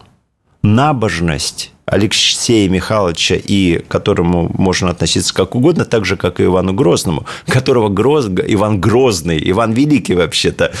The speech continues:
э, был, был, а Грозный, terrible даже, если говорить про Запад.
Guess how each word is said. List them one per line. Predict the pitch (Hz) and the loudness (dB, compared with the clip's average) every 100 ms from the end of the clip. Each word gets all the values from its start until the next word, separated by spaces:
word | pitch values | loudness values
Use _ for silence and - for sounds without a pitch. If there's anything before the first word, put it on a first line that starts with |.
| - | -6
э, | 101 104 92 | 2 4 4
был, | 95 104 98 | 2 2 2
был, | 98 | 2
а | 92 85 95 | 0 0 -2
Грозный, | 98 101 143 185 143 101 | -2 0 2 2 0 -2
terrible | 82 120 143 107 82 78 76 | 0 0 2 2 0 0 0
даже, | 78 76 - | 0 0 0
если | 87 90 - | 0 0 0
говорить | 90 90 90 - | 2 2 2 0
про | 87 | -2
Запад. | 80 87 69 - | 0 -2 -2 -4